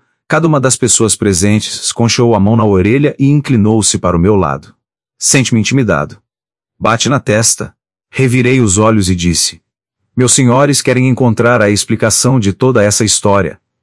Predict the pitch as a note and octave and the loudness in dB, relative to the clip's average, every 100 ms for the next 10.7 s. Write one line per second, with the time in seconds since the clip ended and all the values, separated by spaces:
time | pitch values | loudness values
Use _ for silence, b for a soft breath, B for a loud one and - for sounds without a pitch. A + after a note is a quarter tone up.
0 | _ _ _ _ _ _ _ _ _ _ | _ _ _ _ _ _ _ _ _ _
1 | _ - - G#2+ G#2 B2 B2+ A#2 A#2+ C#3+ | _ -20 -4 -2 2 2 2 2 2 2
2 | C3+ A#2+ A#2 C#3 C#3 C3 A#2+ - B2 A2 | 0 -2 0 0 0 0 0 0 2 2
3 | B2 A#2 A2 - - - - - _ _ | 2 0 -2 -6 -8 -12 -14 -16 _ _
4 | _ _ _ F2+ - B2+ A#2 G#2+ B2 B2+ | _ _ _ -18 -4 0 2 2 0 0
5 | B2+ G#2+ A2 A2+ B2 A2 A2 G#2+ F2 E2 | 0 0 2 2 0 0 0 2 0 0
6 | - - _ _ _ _ _ - G2 G2 | -4 -6 _ _ _ _ _ -6 -2 0
7 | G#2+ A2+ - G#2+ G#2 - G#2+ - G2 D2 | 2 0 0 0 -2 -2 -2 0 -2 -2
8 | - _ _ _ _ - A#2 - A#2+ - | -10 _ _ _ _ -2 -2 -2 -2 -2
9 | - A2+ A2+ G2+ G#2 E2+ - - _ _ | -2 0 2 2 0 0 -4 -4 _ _
10 | D#3+ D#3+ D#3 D3+ D3+ E2+ C#2+ | -4 -2 0 0 2 0 -4